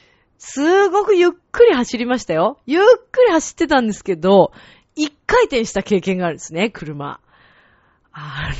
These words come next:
れはもうね、あの、前からも後ろからも誰も来てなかったんで、まあ、前から来てたら危ないよね。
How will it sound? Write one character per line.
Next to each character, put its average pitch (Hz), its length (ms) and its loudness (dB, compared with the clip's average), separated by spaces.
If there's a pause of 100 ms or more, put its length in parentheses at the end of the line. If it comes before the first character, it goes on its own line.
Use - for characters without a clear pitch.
(200)
れ 180 80 -6
は 170 240 -8
も 190 240 -4
う - 20 -10
ね、 156 340 -8 (460)
あ 240 160 -2
の、 233 140 -2
前 370 260 2
か 254 140 2
ら 208 100 2
も 185 220 -2
後 180 180 -4
ろ 247 80 0
か 277 60 -2
ら 269 80 0
も 202 200 -6
誰 226 360 2
も 381 120 0
来 - 100 -14
て 415 100 2
な 320 120 2
か 262 100 -4
っ 190 80 -12
た 151 140 -8
ん 139 120 -18
で、 147 340 -10 (240)
ま - 80 -14
あ、 185 40 -10
前 349 180 2
か 233 100 -2
ら 170 80 0
来 - 80 -18
て - 100 -6
た - 120 -8
ら - 180 -12
危 170 80 -8
な 180 160 -6
い - 60 -18
よ 160 80 -18
ね。 240 240 -8